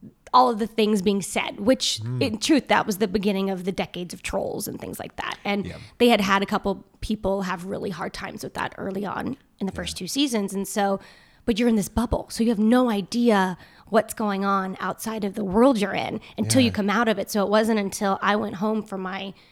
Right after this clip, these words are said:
Speaker 1: top three home visit, which by that point, I mean, it was almost, oh, golly, eight months since my first audition. And I had been in L A,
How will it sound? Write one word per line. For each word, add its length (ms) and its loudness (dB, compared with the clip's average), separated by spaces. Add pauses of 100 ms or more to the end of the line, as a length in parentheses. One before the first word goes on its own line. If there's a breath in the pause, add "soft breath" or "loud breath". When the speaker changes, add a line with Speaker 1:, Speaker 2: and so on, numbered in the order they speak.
(140)
Speaker 1:
top 380 -4
three 560 -4 (120)
home 360 2
visit, 360 -4
which 200 -6
by 140 0
that 240 -4
point, 320 -2 (960 soft breath)
I 40 4
mean, 200 2
it 160 0
was 120 0
almost, 520 -2 (240)
oh, 400 -8
golly, 280 -14 (680 soft breath)
eight 260 -8
months 680 -6 (160)
since 300 -2
my 100 -4
first 320 -4
audition. 560 -8
And 140 -4
I 40 -4
had 140 -8
been 160 0
in 120 0
L 200 -2
A, 400 -2